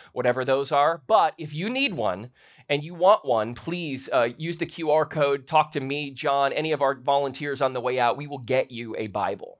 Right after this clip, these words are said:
right? But I think this is just really important for us to understand that this Bible, I just believe that it's all true.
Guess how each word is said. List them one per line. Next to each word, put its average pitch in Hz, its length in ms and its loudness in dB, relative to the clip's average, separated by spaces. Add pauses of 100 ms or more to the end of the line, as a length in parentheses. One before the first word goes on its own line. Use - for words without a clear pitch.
(120)
right? 101 300 -10 (920)
But 165 100 2
I 226 100 6
think 285 200 -10
this 269 160 -2
is 220 120 -4
just 226 180 -4
really 214 260 2
important 202 420 0
for 190 140 0
us 180 160 2
to 208 100 0
understand 185 540 0
that 139 100 2
this - 160 -6
Bible, 175 420 0
I 151 120 4
just 190 220 -8
believe 165 360 -2
that 170 100 0
it's 165 140 -6
all 165 220 2
true. 185 380 -2